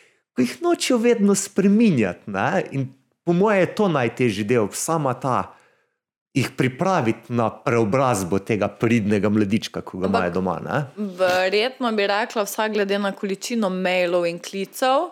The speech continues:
Speaker 1: Mhm.
Speaker 2: am, je obdobje pubertete, ne, se pravi, tam od osmega meseca, recimo, naprej, dejansko največji vzrok klicev,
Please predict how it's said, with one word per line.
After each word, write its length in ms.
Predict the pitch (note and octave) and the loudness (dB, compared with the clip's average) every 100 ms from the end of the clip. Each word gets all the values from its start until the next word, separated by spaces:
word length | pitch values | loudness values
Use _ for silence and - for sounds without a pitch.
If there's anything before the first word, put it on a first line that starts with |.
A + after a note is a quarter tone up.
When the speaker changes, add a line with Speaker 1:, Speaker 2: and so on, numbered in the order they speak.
| - | -10
Speaker 1:
Mhm. 200 | - C3 F#3 - | -6 -4 -4 -8
Speaker 2:
am, 760 | - F3 F#3 F#3+ G3 F#3+ F#3 F3+ _ _ - | -2 0 0 -2 -4 -6 -10 -14 _ _ -4
je 160 | G3 F3+ | 0 0
obdobje 560 | F3+ F3+ G3 G#3+ G3+ | -2 -2 0 2 0
pubertete, 800 | F#3 F#3+ F3 E3+ - D3 D3+ A3 | -2 -2 0 -2 0 -2 0 -2
ne, 160 | G#3 D#3+ | -2 -4
se 160 | F3 - | -6 -8
pravi, 280 | E3+ D#3 | -4 -4
tam 220 | E3 F3 F3+ | -4 -4 -4
od 120 | F3+ | -2
osmega 500 | F3 G3+ - F3+ F3 | -2 -2 -6 -6 -4
meseca, 400 | F3 E3+ - E3 | -4 -8 -8 -8
recimo, 340 | D#3+ - F3+ | -8 -12 -18
naprej, 520 | E3+ E3 F3 G3+ A3 A3 - - _ _ _ | -18 -6 -2 0 0 -4 -16 -20 _ _ _
dejansko 840 | E3+ D#3+ F3+ G#3 G#3 G3 - - E3+ D#3+ | 0 2 4 2 0 -2 -4 0 2 4
največji 640 | D#3 E3+ E3 E3+ E3 - - | 0 0 -2 0 -2 -4 -16
vzrok 600 | D#3 E3 E3 D#3 - - | -12 -2 -2 -2 -8 -18
klicev, 540 | - F#3+ F3+ - D#3 | -10 -10 -10 -4 -2